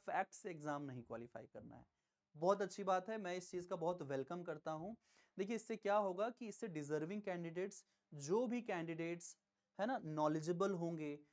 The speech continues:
जो भी कैंडिडेट्स, अ, किसी भी विषय का अच्छा जानकारी रखते हैं, उन्हीं का सिलेक्शन होगा, बिल्कुल फेयर सिलेक्शन होगा। आते हैं हम लोग अपने टॉपिक के ऊपर,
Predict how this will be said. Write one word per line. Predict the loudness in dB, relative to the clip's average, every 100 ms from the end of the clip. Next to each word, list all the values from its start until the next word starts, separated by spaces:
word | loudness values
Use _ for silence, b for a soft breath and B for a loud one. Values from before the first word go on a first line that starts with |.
| b -12
जो | 2 2
भी | 2
कैंडिडेट्स, | -2 -2 -2 0 -2 -4 -12
अ, | -4 0
किसी | 0 -4 -6
भी | -6
विषय | -4 -4 -2 -2
का | 0
अच्छा | -2 -2 -4
जानकारी | -2 -2 -2 -2
रखते | -2 -6 _ -10
हैं, | -10 -12 b b b -2
उन्हीं | 0 2
का | 0
सिलेक्शन | -2 -8 -8 -12
होगा, | -12 -14 -2
बिल्कुल | 0 0 -4 0
फेयर | 0 0
सिलेक्शन | -4 -10 -10 -14
होगा। | -14 -18 0
आते | 0 2
हैं | -4
हम | -2 2
लोग | 2
अपने | 2 0
टॉपिक | 0 0 -4
के | -4
ऊपर, | -4 0 -2